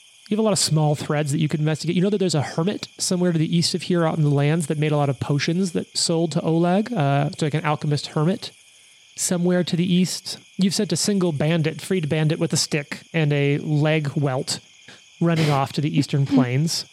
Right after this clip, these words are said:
Speaker 1: And you know that once you're established, you have been invited to go visit, um,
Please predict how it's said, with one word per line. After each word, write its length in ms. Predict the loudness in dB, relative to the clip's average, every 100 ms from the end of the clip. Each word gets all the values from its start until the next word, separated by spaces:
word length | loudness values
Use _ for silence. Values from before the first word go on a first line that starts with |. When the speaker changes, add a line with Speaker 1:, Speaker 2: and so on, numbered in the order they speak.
| -20 -20 -20 -20 _
Speaker 1:
And 320 | 0 2 2 2
you 160 | 2
know 140 | 2 0
that 120 | 0
once 220 | -2 0
you're 100 | 0
established, 640 | 0 0 0 0 0 0 0
you 60 |
have 240 | 0 0 0
been 120 | 0
invited 580 | 0 2 0 0 -2 -4 -6
to 120 | -4
go 280 | 0 0 2
visit, 440 | 2 2 0 0
um, 340 | 0 2 0